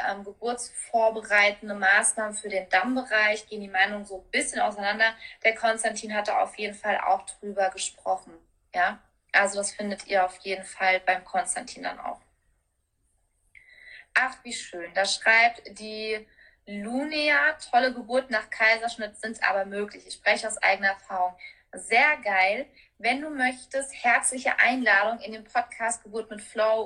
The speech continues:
um über deine Erfahrung zu sprechen. Hiermit herzliche, herzliche Einladung an dich, ähm, dass wir uns mal austauschen,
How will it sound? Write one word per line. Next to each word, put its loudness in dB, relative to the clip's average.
um -4
über 2
deine 2
Erfahrung -4
zu -16
sprechen. -8
Hiermit -2
herzliche, -2
herzliche -4
Einladung 2
an -2
dich, -8
ähm, 2
dass 2
wir 0
uns -2
mal 4
austauschen, -2